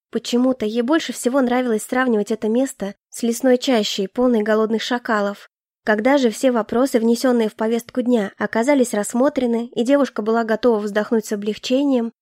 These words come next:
председатель неожиданно попросил всех уделить внимание ещё одному важному моменту. «С недавних пор, господа, у нас неожиданно освободилась должность министра иностранных дел», начал он, опасливо поглядывая на королеву.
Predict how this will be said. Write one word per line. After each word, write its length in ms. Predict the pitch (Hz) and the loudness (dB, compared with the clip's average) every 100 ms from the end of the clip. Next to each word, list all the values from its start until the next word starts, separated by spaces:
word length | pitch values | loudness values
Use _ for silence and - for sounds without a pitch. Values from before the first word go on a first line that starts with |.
| _ | _
председатель 680 | 220 226 - 226 269 285 208 | -8 -6 -4 -2 0 2 2
неожиданно 520 | 214 226 247 302 254 | 2 2 0 2 2
попросил 460 | 214 226 233 226 254 | 0 -4 -4 -2 -2
всех 440 | 226 - 277 285 - | -2 -2 -2 -4 -6
уделить 420 | 233 247 262 - | -2 0 0 0
внимание 560 | 233 240 262 269 208 208 | 2 4 4 2 2 0
ещё 340 | 262 - 285 | -4 -2 0
одному 340 | 208 214 208 | 0 0 0
важному 380 | 208 214 214 208 | 0 0 0 0
моменту. 640 | 214 233 240 190 - 190 202 _ _ _ _ | 2 2 2 0 -2 -6 -8 _ _ _ _
«С 120 | - | -6
недавних 520 | 220 214 247 262 226 - | -2 4 4 4 2 0
пор, 220 | 240 311 | 2 2
господа, 600 | 254 - 202 220 202 - | 0 0 0 2 0 0
у 80 | 220 | 0
нас 240 | 233 247 | 0 2
неожиданно 500 | 233 214 220 269 277 | 2 2 2 2 2
освободилась 640 | 214 220 208 208 233 254 208 | 2 -2 2 2 4 2 4
должность 400 | 233 285 254 - | 4 4 2 2
министра 420 | 226 247 - 214 | 0 0 0 0
иностранных 560 | 202 196 208 208 220 | 0 -2 0 0 0
дел», 320 | 202 196 175 - _ - | 0 0 0 -4 _ -6
начал 400 | 254 254 226 233 | -4 -2 -2 0
он, 160 | 277 | 0
опасливо 480 | 220 - 254 254 220 | 0 -4 -2 0 0
поглядывая 580 | 220 214 233 226 220 214 | -2 -2 -2 0 0 0
на 80 | 220 | 0
королеву. 640 | 233 247 269 220 190 202 | -2 0 0 0 -2 -8